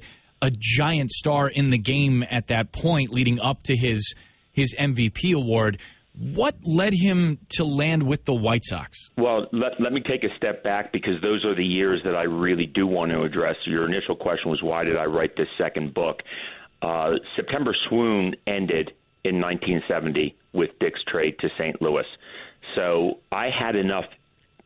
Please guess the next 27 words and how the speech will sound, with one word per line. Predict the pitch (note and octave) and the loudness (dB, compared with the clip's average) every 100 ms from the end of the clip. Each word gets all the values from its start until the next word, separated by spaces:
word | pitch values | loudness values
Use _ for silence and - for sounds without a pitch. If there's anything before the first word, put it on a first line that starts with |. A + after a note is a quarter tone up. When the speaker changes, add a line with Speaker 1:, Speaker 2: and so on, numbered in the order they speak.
| - | -4
Speaker 2:
audio | G2+ A2 G#2 F2 | 0 2 2 2
tape | D#2+ - D#2+ D2+ | 0 0 0 0
of | E2 - - | -2 -4 0
Dick, | E2 D2 - - - - _ _ - | 0 0 -8 -20 -20 -20 _ _ -6
uh, | D#2+ D2+ D2+ D#2 | -2 0 0 -2
when | - F2+ E2+ | 0 -2 0
I, | E2 D#2 | -2 -2
I | - D#2+ | -2 -4
wrote | D#2 F#2+ F#2 | 0 0 0
that | F2 D#2+ | -2 0
initial | E2 G2+ - F2 | 0 0 -2 -2
book | - D#2+ - | -2 -4 -2
that | F2 | -4
I | F#2 | 0
knew | G2+ F#2+ G#2 | 0 2 2
I | F2+ | 0
could | F#2 F2 - | -2 -4 -2
do | F2 | -2
another | E2 E2 D#2 D2 | 0 -2 -2 -4
book, | C2+ F#2+ D#2 - - - - _ _ _ _ - | -2 0 0 -4 -18 -20 -20 _ _ _ _ -8
a | |
complete | - G2 E2 G#2 F2+ | -4 -4 -2 -2 -2
biography | F#2 F2 F2 F2+ E2 D#2+ E2 | -2 -2 0 -2 -2 0 0
if | D2+ | 0
I | D2+ D2+ | 0 0
wanted | D#2+ E2 D#2+ D2+ | 0 0 0 -4
to. | - C#2 | -2 -2